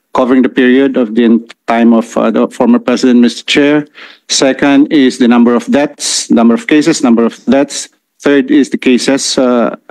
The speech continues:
uh, status of the cases. Fourth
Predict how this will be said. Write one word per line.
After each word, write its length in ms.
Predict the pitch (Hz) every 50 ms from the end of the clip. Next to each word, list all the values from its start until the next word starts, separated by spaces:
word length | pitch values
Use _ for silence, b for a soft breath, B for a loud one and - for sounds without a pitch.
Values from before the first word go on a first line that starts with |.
| B B B B B B B B B _ -
uh, 420 | 123 113 117 117 113 113 113 110
status 400 | - - - 131 127 160 156 -
of 100 | 139 127
the 80 | 120 120
cases. 640 | - - 123 123 117 - 147 151 147 - - - - - _ _ _ _ _ _ _ _ _ -
Fourth 320 | - 151 151 156 151 151